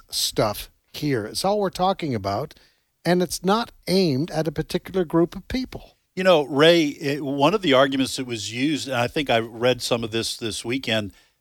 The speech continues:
Speaker 2: as this lawsuit against, uh, Major League Baseball has rolled out, but, uh, you know, some of the arguments being made against Major League Baseball were that you, if you buy tickets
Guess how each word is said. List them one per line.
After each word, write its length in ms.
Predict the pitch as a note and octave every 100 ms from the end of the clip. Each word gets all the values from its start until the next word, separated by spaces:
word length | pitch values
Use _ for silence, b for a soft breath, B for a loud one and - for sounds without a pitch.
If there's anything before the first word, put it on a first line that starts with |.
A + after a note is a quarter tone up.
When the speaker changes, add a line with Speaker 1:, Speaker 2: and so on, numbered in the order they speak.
| -
Speaker 2:
as 200 | G#2+ G2+
this 200 | G#2+ -
lawsuit 520 | A2 A#2+ A#2 - A2+
against, 520 | G2 A2+ G#2 - -
uh, 200 | A2 G#2 G2+
Major 300 | A2+ A2 A2
League 180 | G2
Baseball 580 | F#2 B2+ C#3+ A2 G2+ G2
has 220 | A2 F#2+
rolled 400 | F#2 G#2+ G#2 G2+
out, 300 | G2+ G2 B2 b b b b _
but, 260 | A#2+ A2+ -
uh, 280 | A#2+ A#2 -
you 100 | D3
know, 80 | C#3
some 200 | - A3
of 60 |
the 100 | C4+ D3+
arguments 600 | G3+ A#3 G3+ C#3 - - _ _ _ _
being 280 | D3+ C#3+ C3
made 280 | B2+ F3 G3+
against 500 | A2 C#3+ C#3+ - -
Major 240 | C3 C#3+ C3+
League 220 | B2+ A2
Baseball 640 | D3+ G#3 - C3+ A#2+ A#2+
were 560 | C#3 B2+ B2 B2+ A#2+ A#2 b b b b -
that 120 | C3
you, 340 | B2 F3 A#3+ -
if 200 | D#3 -
you 140 | G3+
buy 260 | C4 G3+ F3
tickets 640 | C3+ A3 - A3 - -